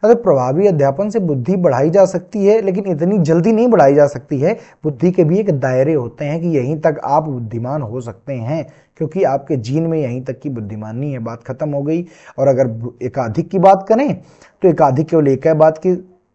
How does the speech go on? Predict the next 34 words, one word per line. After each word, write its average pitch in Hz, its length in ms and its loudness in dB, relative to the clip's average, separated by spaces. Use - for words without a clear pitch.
क-, - 0 -
की 180 640 0
जो 151 200 2
है 170 60 6
वकालत 165 500 2
करती 185 220 0
है 190 40 0
कि 151 80 -2
बुद्धि 120 280 -4
कई 143 160 -6
प्रकार 156 340 -2
की 160 100 -6
हो 127 100 -2
सकती 135 320 -8
है, 127 60 -2
म्यूजिकल 117 420 -8
बुद्धि, 110 440 -8
संगीतात्मक 117 720 -8
बुद्धि, 113 400 -8
नृत्य 113 280 -10
वाली 110 280 -8
बुद्धि, 110 460 -8
स्थानिक 110 500 -10
बुद्धि, 107 300 -8
मैकेनिकल, 113 540 -10
तो 180 80 -10
अलग 135 240 -4
अलग, 104 260 -10
अलग 101 200 -12
अलग 98 200 -16
टाइप 104 180 -16
की 143 60 -10
होती 165 300 -4
है। 135 160 -8